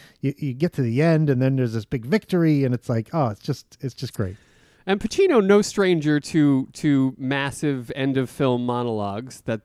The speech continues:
Speaker 2: that sort of really culminate the, the emotional journey. Uh, this one may be better than any of the other ones. The,
Speaker 1: Yeah.
Speaker 2: the, the, the end of, the end of movie speech he gives at, in the, I mean, you know, the, the standing ovation notwithstanding,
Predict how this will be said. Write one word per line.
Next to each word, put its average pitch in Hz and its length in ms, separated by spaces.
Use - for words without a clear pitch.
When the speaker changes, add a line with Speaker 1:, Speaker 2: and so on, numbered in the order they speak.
Speaker 2:
that 120 180
sort 123 240
of 110 160
really 110 320
culminate 117 680
the, 113 400
the 113 220
emotional 110 720
journey. 104 600
Uh, 123 380
this 156 280
one 202 200
may 170 180
be 180 120
better 151 320
than 139 220
any 127 260
of 113 120
the 110 120
other 98 220
ones. - 360
The, 135 120
Speaker 1:
Yeah. 120 160
Speaker 2:
the, 135 140
the, 139 420
the 147 340
end 180 240
of, 180 400
the 143 200
end 165 180
of 165 120
movie 147 360
speech 131 400
he 127 140
gives 113 380
at, 104 160
in 113 180
the, 107 160
I 143 100
mean, 151 360
you 156 120
know, 120 160
the, 135 220
the 139 160
standing 175 360
ovation 139 460
notwithstanding, 120 800